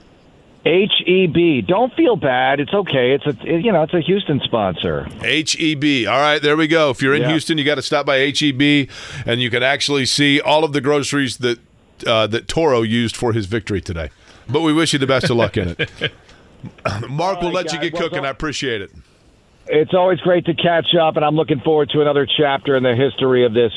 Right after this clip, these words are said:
Speaker 1: I can't call it a true rivalry because the Colts have the major advantage in the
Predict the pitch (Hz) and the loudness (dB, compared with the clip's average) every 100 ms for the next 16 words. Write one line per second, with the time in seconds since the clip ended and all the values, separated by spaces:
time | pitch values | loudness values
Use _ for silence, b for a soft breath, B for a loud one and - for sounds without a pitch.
0 | - - 135 - 165 165 - 156 147 131 | -4 -2 -2 0 0 0 0 0 2 0
1 | - 151 143 135 131 131 135 131 117 131 | 0 0 2 2 2 2 2 2 0 0
2 | 101 117 - 143 139 - - 123 139 135 | 0 -2 0 0 0 -2 -4 -2 0 0
3 | 101 120 107 117 123 131 143 160 151 120 | 0 0 2 2 2 4 4 2 2 2
4 | 135 123 135 139 123 123 | 0 2 0 0 0 -2